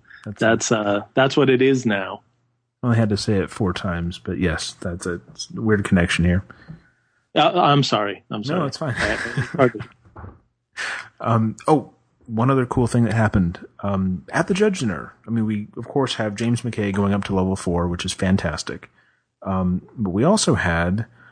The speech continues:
Speaker 1: uh, two judges recognized for being, I think the, it was the, the Japanese organizer, Miyamoto-san. He, um,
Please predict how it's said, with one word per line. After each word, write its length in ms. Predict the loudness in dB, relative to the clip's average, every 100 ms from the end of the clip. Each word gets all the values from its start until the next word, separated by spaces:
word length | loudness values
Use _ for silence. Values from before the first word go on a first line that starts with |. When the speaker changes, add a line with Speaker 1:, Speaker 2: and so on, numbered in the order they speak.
| _ _
Speaker 1:
uh, 220 | -2 0 0
two 180 | 2 4
judges 540 | 4 2 0 -4 -6 -12 -8
recognized 1000 | 0 0 2 0 2 2 0 0 -4 -10 -16
for 520 | -6 0 2 2 0
being, 340 | 0 2 2
I 80 | 0
think 220 | -2 0
the, 300 | 2 2 2 -2 -20 _ _ _ _
it 80 | 2
was 120 | 4
the, 80 | 2
the 220 | -2 -4
Japanese 460 | -4 2 2 4 2
organizer, 500 | 2 2 2 0 2
Miyamoto-san. 760 | 4 4 4 4 0 0 0 -2 _ _ _ _ _ _ _ _ -20 -4
He, 300 | 4 6 6
um, 520 | 2 2 4 2 2